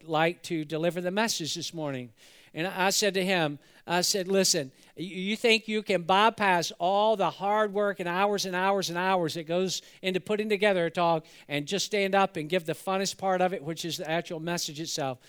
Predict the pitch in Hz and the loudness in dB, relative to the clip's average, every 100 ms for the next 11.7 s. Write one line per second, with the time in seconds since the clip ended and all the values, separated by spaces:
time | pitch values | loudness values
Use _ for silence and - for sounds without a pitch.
0 | - - - 196 170 180 180 175 160 147 | -20 -10 -2 0 0 0 -2 -2 -8 -8
1 | 143 143 139 143 _ _ _ _ _ - | -12 -14 -18 -20 _ _ _ _ _ 0
2 | 202 208 254 240 240 220 220 214 196 190 | 2 4 2 2 2 4 4 0 0 2
3 | 180 151 170 170 196 196 180 170 - 185 | 2 0 -6 -8 -4 -2 -2 -2 -4 -2
4 | 185 190 175 - 170 185 175 - 190 175 | -2 -2 -4 -6 -8 -8 -8 -6 -6 -4
5 | 185 180 170 165 185 180 180 170 170 156 | -4 -2 -2 -2 -2 -2 -2 -4 -4 -6
6 | 180 170 160 147 - 240 233 160 143 135 | -6 -6 -6 -8 -6 -6 -4 -4 -6 -8
7 | - - 170 165 - 277 269 190 143 143 | -18 -18 -8 -6 -2 -2 -2 -4 -4 -6
8 | _ _ _ _ _ - 233 226 240 277 | _ _ _ _ _ -4 -2 0 0 2
9 | 226 - 233 226 190 - 214 190 196 185 | 2 6 6 6 2 0 0 -2 -2 0
10 | 180 180 175 165 165 165 - 175 196 190 | 0 -2 -2 0 0 -2 -8 0 4 4
11 | 190 185 170 160 190 160 160 | 4 0 -4 0 2 2 0